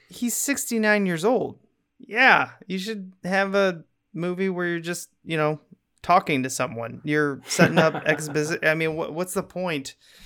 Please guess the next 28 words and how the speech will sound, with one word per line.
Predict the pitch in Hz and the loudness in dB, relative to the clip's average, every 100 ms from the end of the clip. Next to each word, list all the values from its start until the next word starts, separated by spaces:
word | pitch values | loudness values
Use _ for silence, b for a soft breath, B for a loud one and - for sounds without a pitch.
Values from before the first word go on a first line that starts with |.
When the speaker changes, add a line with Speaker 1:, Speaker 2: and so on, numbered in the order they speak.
| b b b | b b b
Speaker 1:
of | 151 135 | -4 -2
doing | 147 147 | 0 2
these | 139 131 | 2 2
action | 135 143 139 | 2 0 -4
films | 123 131 127 | -4 -4 -4
other | 131 131 | -4 -4
than | 120 123 | -6 -12
the | |
money? | 110 127 139 123 | -6 -2 -2 -4
But | 117 120 117 _ b b | -8 -10 -12 _ b b
I, | 135 143 151 - | 4 6 6 0
a-, | 147 | 0
at | 143 143 143 | 4 4 4
a | |
certain | - 165 135 | 2 2 0
point, | - 127 120 | -2 -6 -6
people | - 131 117 | -8 -8 -8
are | 110 | -12
just | 107 - | -12 -12
gonna | 107 | -10
stop. | - 107 101 101 | -6 -4 -6 -8
They're | 131 127 | -10 -8
like, | 120 120 | -8 -8
"Yeah, | 131 | -6
I'm | 120 | -4
not | 127 120 | -4 -2
hiring | 123 123 120 117 | 0 -2 -4 -10
him." | 120 107 | -14 -16